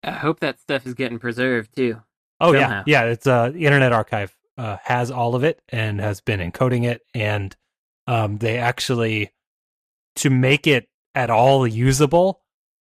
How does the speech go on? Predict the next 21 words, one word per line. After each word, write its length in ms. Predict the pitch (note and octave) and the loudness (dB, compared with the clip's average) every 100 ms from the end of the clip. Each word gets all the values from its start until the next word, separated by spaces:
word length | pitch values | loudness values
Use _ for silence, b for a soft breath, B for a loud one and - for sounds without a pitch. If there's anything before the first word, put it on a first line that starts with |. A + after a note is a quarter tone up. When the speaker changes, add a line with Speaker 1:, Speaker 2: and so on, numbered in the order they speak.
| _ _ - | _ _ -4
Speaker 2:
uh, 380 | B2 B2 A#2 | 0 2 0
they 220 | A2 B2 A#2 | -2 -2 -2
scraped 680 | - - C#3+ C3+ - B2+ | -4 0 2 2 0 -10
the 540 | A#2 A#2+ A2+ A2 G#2 - _ _ _ - - | -4 -2 -2 -4 -6 -12 _ _ _ -18 -6
closed 280 | - C3 - | 0 0 0
captioning 600 | C3 B2+ - A#2+ A2 F#2+ | -2 0 0 -2 -2 -4
data 420 | A#2 G#2+ G2+ F#2 - | -4 -2 -4 -6 -6
from 300 | - G#2+ G2+ | -2 -2 -2
the 80 | |
video 640 | F#2 A2 A#2 G2 F#2 E2+ - _ _ | -4 -2 0 0 -2 -4 -8 _ _
and, 360 | A2 G#2 F#2+ F#2 _ _ | -6 -6 -6 -12 _ _
uh, 340 | B2+ G2 F#2+ F#2+ _ - | -10 -8 -10 -14 _ -2
sort 160 | A#2 | -2
of 80 | A2 | 0
auto-transcribed 960 | A#2 A2+ A2 - A2+ G2+ - G#2 G#2+ | 0 0 -2 -4 -4 -4 -4 -4 -4
it 120 | G#2 G2 | -6 -8
so 120 | G#2 | -8
you 100 | F#2+ | -6
can 160 | A2 | -6
search, 680 | F#2+ - B2+ G#2 - - - _ - | -4 0 0 -2 -6 -10 -10 _ -10
uh, 380 | A#2 G2+ F#2+ | -4 -2 -4